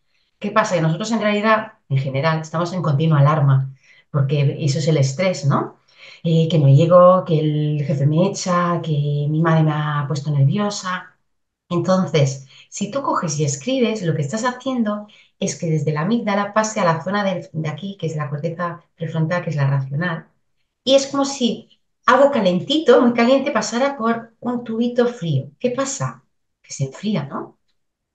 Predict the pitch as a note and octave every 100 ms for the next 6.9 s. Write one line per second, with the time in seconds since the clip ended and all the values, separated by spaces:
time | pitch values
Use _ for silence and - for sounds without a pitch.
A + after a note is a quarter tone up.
0 | _ _ _ _ _ - B3 - D4 D#4+
1 | G#3+ - G#3+ G#3+ B3+ B3 A#3 G#3 G3 G#3
2 | A#3 - - - - - _ _ _ _
3 | _ C3+ C3 - B2+ C3 E3 E3+ C#3+ C3
4 | A#2+ C3+ D3+ D#3+ G#3+ F#3+ F3 D#3+ C3+ D#3
5 | C#3+ C3+ C3+ C3+ C3 - C#3+ C3 - -
6 | B2+ - - C#3+ D3+ G3+ E4 D#4+